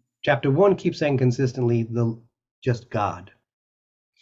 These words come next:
Chapter one is consistently, "God said, God said, God said." We don't have any picture of God, just God speaking words. Chapter two,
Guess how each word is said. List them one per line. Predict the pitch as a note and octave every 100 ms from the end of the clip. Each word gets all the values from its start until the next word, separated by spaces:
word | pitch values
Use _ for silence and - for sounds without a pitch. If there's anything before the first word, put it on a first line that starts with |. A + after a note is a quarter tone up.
| - - _
Chapter | D#3 D3+
one | D3+ E3+
is |
consistently, | D3+ D#3 C3+ C#3+ D#3 C3+
"God | A2+ B2+ C#3 B2
said, | - C3+ A#2+ G2
God | C3 C#3 C3
said, | G#2 C#3 B2 G2
God | A#2+ B2 B2
said." | - C3+ G2+ G2+ _ _ _ _ _ _ _ _ _
We | B2+
don't | C#3+
have | D3+ C#3
any | D3 E3 E3+ - _ _ _ _ _
picture | A3+ A3+ -
of | G2+
God, | G2 F#2 G2+ G#2+ - _
just | - D#3+ -
God | D3 D#3 C3
speaking | - - E3 D3 C3+
words. | D3+ A2 F#2 - - _ _ _ _ _ _ _
Chapter | - F#3 G3 C#3
two, | - A3 F3 E3 D#3+